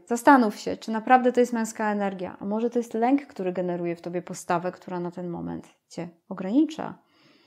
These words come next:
Ale to ty potrzebujesz wiedzieć i to ty potrzebujesz przemyśleć. Bo gwarantuję, męska energia, taka uzdrowiona, <laughs> ja mówię o sobie, że jestem w męskiej energii.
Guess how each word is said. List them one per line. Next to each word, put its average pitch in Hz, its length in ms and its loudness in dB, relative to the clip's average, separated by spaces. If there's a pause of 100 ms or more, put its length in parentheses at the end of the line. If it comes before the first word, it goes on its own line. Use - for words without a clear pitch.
(640)
Ale 208 180 2
to 233 120 0
ty 233 220 0
potrzebujesz 202 720 -2
wiedzieć 208 320 -2
i 202 80 -8
to 208 100 -2
ty 202 160 -2
potrzebujesz 180 560 -4
przemyśleć. 175 640 -10 (1080)
Bo 185 120 -2
gwarantuję, 226 720 2
męska 214 520 2
energia, 190 440 0
taka 190 260 -8
uzdrowiona, 190 840 -2 (800)
<laughs> - 1200 -20
ja - 160 0
mówię 190 200 6
o 175 40 4
sobie, 175 240 -4
że 175 80 -4
jestem 170 220 -4
w - 20 -6
męskiej 165 300 -4
energii. 165 400 -6